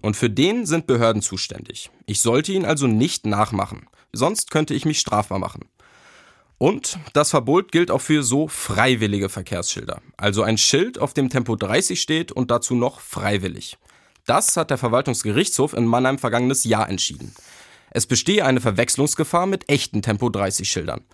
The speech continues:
Im Fall aus Freiburg musste das Freiwilligschild deshalb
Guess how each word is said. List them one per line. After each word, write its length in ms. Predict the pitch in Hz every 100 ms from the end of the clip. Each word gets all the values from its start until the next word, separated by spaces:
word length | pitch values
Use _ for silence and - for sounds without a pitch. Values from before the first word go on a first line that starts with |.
| - - - -
Im 160 | 117
Fall 160 | - 147
aus 160 | 123
Freiburg 500 | - 151 175 190 208
musste 220 | 139 151 135
das 160 | 131
Freiwilligschild 680 | - 113 135 135 - 120 123
deshalb 280 | 123 156